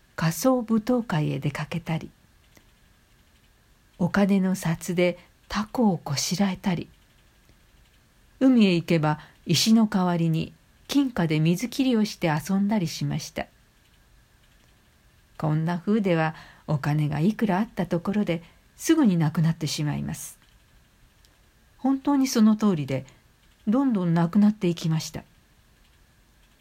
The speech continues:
しまいにはとうとう四シリングだけになってしまいました。着るものといえば、スリッパが一足と古い寝巻きが一つあるだけです。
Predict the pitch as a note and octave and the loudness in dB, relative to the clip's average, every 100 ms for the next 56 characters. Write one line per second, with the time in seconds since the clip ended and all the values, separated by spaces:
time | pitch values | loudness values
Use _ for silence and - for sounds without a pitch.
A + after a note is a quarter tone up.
0 | _ _ _ _ _ _ _ - - F3 | _ _ _ _ _ _ _ -14 -4 -2
1 | F3+ F#3 F3 E3+ D3+ D3+ - - _ _ | 0 0 0 0 -2 -4 -10 -20 _ _
2 | _ A#3 A3+ G3+ D#3+ C#3+ D3 D#3 A3 B3+ | _ 0 0 0 -4 -4 -2 0 0 0
3 | - C4+ C4 G#3 E3+ D#3+ E3 A#3 A#3+ F3+ | -4 -2 2 2 2 0 0 0 0 0
4 | E3 - - D3+ D3 D3+ - - C#3+ _ | -4 -6 -6 -4 -4 -6 -10 -12 -14 _
5 | _ _ _ _ _ _ _ _ _ _ | _ _ _ _ _ _ _ _ _ _
6 | _ _ _ _ _ _ _ _ - A3 | _ _ _ _ _ _ _ _ -2 2
7 | A3+ A3 A#3 A3 G#3+ E3 D#3+ F3+ E3+ C#3+ | 4 4 4 2 2 0 2 0 0 -2
8 | - - _ _ _ _ _ _ - G3+ | -6 -16 _ _ _ _ _ _ -2 2
9 | A#3 - E3+ D3+ D3 D3+ - E3 - - | 2 0 -2 0 0 -4 -6 -8 -6 -8
10 | D3 - _ _ _ _ - F3 F3+ A3+ | -8 -10 _ _ _ _ -4 0 4 4
11 | G#3 D3 D3 E3 - F#3 E3+ E3+ - A#3 | 4 2 2 0 -2 -2 -2 -4 -6 -6
12 | - D#3 D3+ G#3+ - C#3 - G3+ C#3+ - | -2 -2 0 -2 -4 -4 -2 -2 -4 -8
13 | - | -20